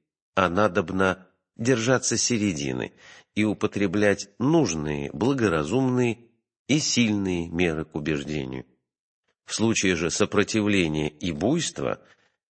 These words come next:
не на всех простирать строгость, а на главных их учителей и наставников.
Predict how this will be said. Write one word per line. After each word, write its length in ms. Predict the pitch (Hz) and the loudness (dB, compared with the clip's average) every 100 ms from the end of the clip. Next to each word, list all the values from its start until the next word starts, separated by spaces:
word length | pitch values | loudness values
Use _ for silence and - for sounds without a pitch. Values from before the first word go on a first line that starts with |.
| _ | _
не 180 | 135 151 | 2 4
на 160 | 123 | 4
всех 540 | 104 - 87 80 - - | 2 0 2 0 -4 -6
простирать 600 | - 90 - 87 76 76 | -2 -2 0 0 2 -2
строгость, 680 | - - 78 69 71 - - _ | -4 -2 -2 -2 -4 -8 -14 _
а 120 | 98 | 0
на 200 | 92 110 | 2 2
главных 680 | 127 127 120 92 85 82 - - | 2 4 4 4 0 -4 -6 -8
их 260 | 95 80 | -8 -6
учителей 640 | 85 80 85 80 - 76 76 | -8 -4 -4 -4 -4 -4 -2
и 40 | |
наставников. 880 | 78 76 - 76 69 69 - - | -4 -6 0 0 0 -6 -10 -14